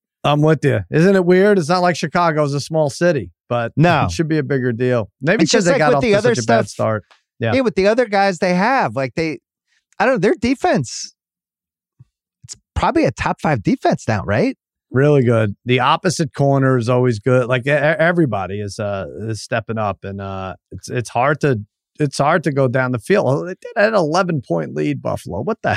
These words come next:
Speaker 1: hell? Ah.
Speaker 2: Well, can we have the qu-, can we have the conversation really quick?
Speaker 1: What is it?
Speaker 2: What is, what is the deal with Allen in these close games? There's, like, two
Speaker 1: Yeah.
Speaker 2: Allens, right?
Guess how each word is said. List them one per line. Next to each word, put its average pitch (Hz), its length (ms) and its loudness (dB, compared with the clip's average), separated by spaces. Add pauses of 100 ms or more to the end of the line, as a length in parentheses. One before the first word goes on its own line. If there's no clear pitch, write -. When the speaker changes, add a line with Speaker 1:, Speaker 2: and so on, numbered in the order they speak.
Speaker 1:
hell? 113 320 0 (1300)
Ah. 294 520 2 (540)
Speaker 2:
Well, 139 200 0 (440)
can 147 120 2
we 139 80 4
have 160 180 2
the 156 80 0
qu-, 139 180 -2 (200)
can 135 140 0
we 135 60 2
have 135 120 2
the 131 60 -6
conversation 123 640 -2
really 117 140 0
quick? 120 240 -2 (1600)
Speaker 1:
What 117 160 2
is 110 140 2
it? 123 80 -2
Speaker 2:
What 175 160 4
is, 240 280 2
what 180 300 0
is 247 160 0
the 190 80 0
deal 143 280 2
with 120 120 2
Allen 110 400 0
in 95 120 -2
these 92 180 -2
close 98 340 -4
games? 80 480 -8 (1700)
There's, 135 200 2
like, 120 180 2
two 208 200 2
Speaker 1:
Yeah. 143 200 4
Speaker 2:
Allens, 87 340 -4
right? 117 300 0